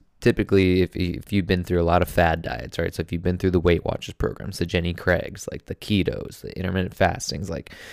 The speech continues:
if you've been through all these really fad diets that have left you with, you know, minimal results, or, you know, you lost weight, but you gained it back,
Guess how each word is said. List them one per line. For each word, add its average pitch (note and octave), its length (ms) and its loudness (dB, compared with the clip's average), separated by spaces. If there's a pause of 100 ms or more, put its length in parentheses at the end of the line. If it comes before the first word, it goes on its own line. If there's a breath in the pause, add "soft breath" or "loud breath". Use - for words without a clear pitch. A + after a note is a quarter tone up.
(300 loud breath)
if - 80 -2
you've A#2 100 4
been A2+ 180 2
through A2+ 160 6
all G#2 260 8
these G2+ 240 2
really G2+ 280 6
fad F#2 460 6
diets F#2 480 6
that G2+ 140 0
have F2+ 240 2
left F#2 280 2
you F2 180 2
with, F2 320 6 (520 soft breath)
you F#2 120 -2
know, E2+ 220 2 (240)
minimal G#2 540 4
results, F#2 640 6
or, F2+ 640 8 (120)
you F#2+ 120 -2
know, F2 240 4
you F2+ 240 0
lost F#2 500 6
weight, F2+ 300 4
but F#2 140 4
you F2 80 -2
gained F2+ 260 0
it E2 100 -4
back, F2 400 4